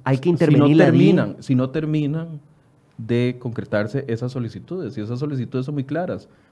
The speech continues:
Speaker 2: Fuera el proyecto de empleo público, fuera el proyecto de educación dual,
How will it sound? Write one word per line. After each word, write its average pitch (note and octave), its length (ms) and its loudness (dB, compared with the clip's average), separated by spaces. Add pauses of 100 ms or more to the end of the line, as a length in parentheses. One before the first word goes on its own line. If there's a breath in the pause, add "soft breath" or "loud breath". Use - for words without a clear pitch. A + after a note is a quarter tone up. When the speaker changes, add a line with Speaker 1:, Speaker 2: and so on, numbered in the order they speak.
Speaker 2:
Fuera C#3 320 0
el C#3 100 -4
proyecto A#2 440 -4
de B2 80 -2
empleo A#2+ 360 -4
público, G3 480 -4
fuera B2+ 220 -2
el C3+ 80 -4
proyecto B2+ 400 -4
de C#3 60 -2
educación B2+ 440 -4
dual, F3 320 0